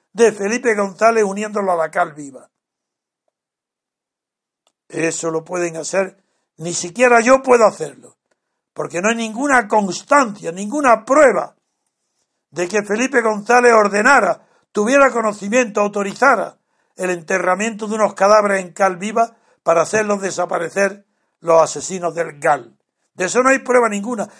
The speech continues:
eso jamás lo he dicho yo. Pero en cambio digo, en la prensa, ante los tribunales, ante el propio Emilio Alonso Manglano, el, el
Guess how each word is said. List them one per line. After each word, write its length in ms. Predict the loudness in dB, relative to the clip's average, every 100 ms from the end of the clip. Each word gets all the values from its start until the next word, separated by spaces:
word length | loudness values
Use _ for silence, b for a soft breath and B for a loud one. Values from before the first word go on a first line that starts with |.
| B
eso 260 | -2 -2
jamás 360 | 0 2 4 4
lo 120 | 2
he 20 |
dicho 260 | 0 -2 -4
yo. 360 | 0 0 -2 _ _ _ _ _ _
Pero 220 | -2 0
en 120 | 0
cambio 480 | 2 4 4 2 2
digo, 540 | 4 2 2 -4 -8 _ _ _ _
en 240 | -2 2
la 180 | 2 2
prensa, 460 | 4 4 2 -4
ante 200 | -4 -2
los 160 | -2 -2
tribunales, 720 | -4 -8 2 4 4 0 -8 _ _ _ _
ante 280 | 0 2 0
el 140 | 0
propio 420 | 6 6 6 2
Emilio 460 | 2 2 0 2 2
Alonso 500 | 6 6 4 -2 -4
Manglano, 640 | -4 0 4 4 2 -12 _ _ _ _ _ _ _ _ _ _ _ _
el, 300 | 0 0 -2 -20 -20 _
el 320 | -6 -6 -10